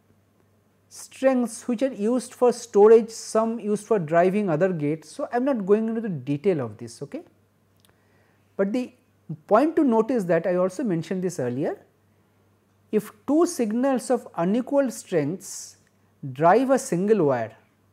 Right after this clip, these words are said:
then the stronger signal will prevail. Suppose there are two modules, the output of the two module is driving a single wire,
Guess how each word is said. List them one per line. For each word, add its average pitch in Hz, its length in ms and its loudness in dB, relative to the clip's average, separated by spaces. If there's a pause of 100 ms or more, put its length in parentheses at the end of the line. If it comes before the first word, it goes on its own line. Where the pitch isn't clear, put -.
(580)
then 170 160 -4
the 240 80 -4
stronger 190 600 0
signal 160 400 -6
will 139 140 -2
prevail. 110 380 -12 (1900)
Suppose 247 460 -2
there 269 120 8
are 247 200 -2
two 302 320 0 (1080)
modules, 151 720 -2 (1000)
the 208 100 2 (100)
output 208 360 2
of 254 80 4
the 254 80 0
two 240 240 -2
module 214 360 2
is 202 140 -2
driving 180 400 2
a 208 60 -2
single 156 400 -2
wire, 117 260 -4